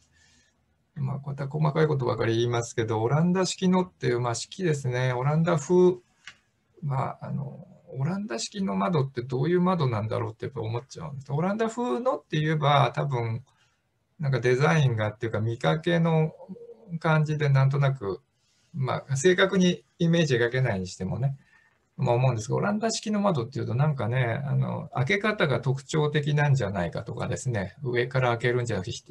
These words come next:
横から開けるんじゃないか。まあ、例えばそんなことを連想しそうになるんで、式より風の方がいいと思う。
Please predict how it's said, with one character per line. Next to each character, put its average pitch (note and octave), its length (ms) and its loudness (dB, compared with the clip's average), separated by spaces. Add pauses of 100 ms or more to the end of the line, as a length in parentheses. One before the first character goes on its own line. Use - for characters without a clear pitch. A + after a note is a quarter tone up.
(220)
横 A2+ 220 -4
か G#2+ 120 -2
ら G2+ 80 2
開 G2 80 0
け - 80 -4
る G#2+ 40 -4
ん - 40 -4
じ F2+ 40 0
ゃ - 40 -2
な E2+ 40 -2
い - 40 -2
か。 A2+ 80 -2
ま A2 200 0
あ、 A2 100 -4
例 C3 120 2
え A2+ 40 4
ば B2 100 -4
そ A#2 180 -8
ん A#2+ 80 -6
な B2+ 100 -4
こ C3+ 160 -2
と C3+ 120 0
を G#2+ 160 -2 (360)
連 A#2 340 2
想 B2 220 2
し A#2+ 160 2
そ D3 200 4
う - 20 8
に C3+ 100 10
な C#3 140 10
る A#2+ 120 4
ん G#2+ 40 -2
で、 G#2+ 100 -4
式 - 240 -8
よ F3+ 140 2
り A3+ 80 2
風 E3+ 180 4
の A#2 120 4
方 C#3+ 180 2
が A#2 120 4
い F#2 140 2
い - 60 -10
と - 100 -6
思 - 340 -6
う。 - 60 -20